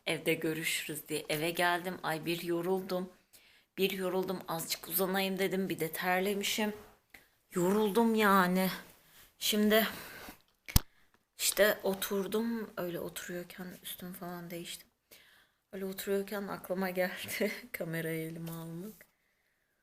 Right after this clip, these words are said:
Şimdi, ım, köfteleri çıkardım. O geçen yaptığım videodaki köfteleri çıkardım.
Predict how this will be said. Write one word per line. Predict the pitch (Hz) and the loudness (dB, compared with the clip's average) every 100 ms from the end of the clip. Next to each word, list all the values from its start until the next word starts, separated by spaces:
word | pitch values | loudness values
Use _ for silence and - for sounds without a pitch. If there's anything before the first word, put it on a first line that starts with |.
| _ _ - | _ _ -6
Şimdi, | - 220 220 226 226 226 - | -2 0 2 2 0 -6 -4
ım, | 208 202 202 208 | -2 0 -2 -2
köfteleri | 233 220 220 214 226 220 | -2 0 2 2 2 0
çıkardım. | - 240 226 202 202 | -2 2 2 4 2
O | 185 175 | 0 -2
geçen | 175 180 180 180 | -2 -4 -6 -6
yaptığım | 175 175 - 185 180 170 | -6 -10 -8 -8 -6 -8
videodaki | 160 165 165 165 185 180 | -6 -6 -4 -4 -4 -4
köfteleri | - - 170 175 180 | -8 -6 -6 -4 -6
çıkardım. | - - 185 175 175 175 | -8 -8 -6 -6 -8 -12